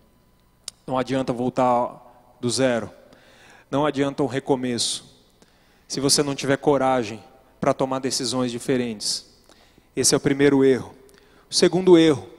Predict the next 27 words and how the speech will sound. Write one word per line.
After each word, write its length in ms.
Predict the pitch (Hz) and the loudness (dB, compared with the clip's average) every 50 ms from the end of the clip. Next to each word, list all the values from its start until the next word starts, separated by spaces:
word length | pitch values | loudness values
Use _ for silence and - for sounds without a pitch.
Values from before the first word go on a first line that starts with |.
| - - _ _ _ - - - - _ _ _ _ _ - | -20 -20 _ _ _ -20 -20 -20 -20 _ _ _ _ _ -4
nós 160 | 165 165 - | -2 0 0
sentimos 520 | - 185 170 - - 190 185 185 160 156 | 0 -2 -4 -4 -6 -4 -4 -2 -2 0
às 120 | 165 151 139 | 0 2 2
vezes 220 | 175 180 160 - | 2 2 2 0
tanta 480 | - - - 180 196 208 208 - 226 208 | -4 -2 0 0 0 0 0 -2 -4 -4
culpa 680 | - - - - 202 208 202 175 - - 127 113 - - - - _ _ _ _ _ _ _ _ _ _ _ _ _ _ _ _ _ _ _ _ _ _ _ _ _ _ _ _ _ _ _ | -4 -6 -2 -2 0 0 0 -2 -2 -2 -2 -2 -4 -10 -20 -20 _ _ _ _ _ _ _ _ _ _ _ _ _ _ _ _ _ _ _ _ _ _ _ _ _ _ _ _ _ _ _
pelas 280 | - 160 165 160 143 | 2 2 2 2 2
decisões 560 | 135 170 151 - 160 143 123 151 170 190 180 - | 2 2 2 2 0 0 0 0 2 2 2 2
que 80 | - | 2
a 40 | 175 | 0
gente 220 | 165 175 165 - | 0 -2 -6 -6
tomou, 460 | - - 185 170 156 151 143 131 117 110 | 0 0 0 2 2 0 -2 -2 -2 -6
que 160 | - - 151 | -6 -4 -2
a 80 | 143 | -2
gente 260 | 131 143 151 135 - - | -2 -4 -6 -10 -8 -6
não 140 | 147 151 | -6 -6
se 160 | 147 - - 151 | -4 -6 -6 -4
permite 500 | - 160 156 147 135 135 139 139 - 135 | -2 -2 -2 -2 -2 -4 -6 -6 -6 -6
recomeçar. 720 | 127 139 - - 135 135 131 120 - - - 104 92 - - _ _ _ _ _ _ _ _ _ _ _ _ _ _ _ _ _ _ _ _ _ _ _ _ _ _ _ _ _ 1047 _ _ _ _ _ _ _ _ _ _ _ _ _ _ _ _ _ _ _ _ - - _ _ _ _ _ _ - | -6 -6 -4 -4 -4 -4 -4 -4 -4 -6 -6 -8 -10 -12 -18 _ _ _ _ _ _ _ _ _ _ _ _ _ _ _ _ _ _ _ _ _ _ _ _ _ _ _ _ _ _ _ _ _ _ _ _ _ _ _ _ _ _ _ _ _ _ _ _ _ _ -20 -20 _ _ _ _ _ _ -14
Às 80 | 135 139 | -10 -10
vezes 160 | 156 151 156 | -8 -8 -8
a 40 | 170 | -8
gente 220 | 165 156 - 156 | -8 -10 -12 -10
vive 220 | 113 160 160 147 | -8 -8 -10 -10
carregado 760 | - - - - 127 156 156 - - 147 143 139 156 156 - 156 | -10 -10 -10 -8 -8 -8 -8 -6 -4 -4 -2 -2 -2 -2 -4 -8
de 120 | 147 156 | -12 -12
culpa. 520 | - - 160 156 147 123 - - - - | -10 -8 -6 -4 -4 -6 -8 -12 -20 -20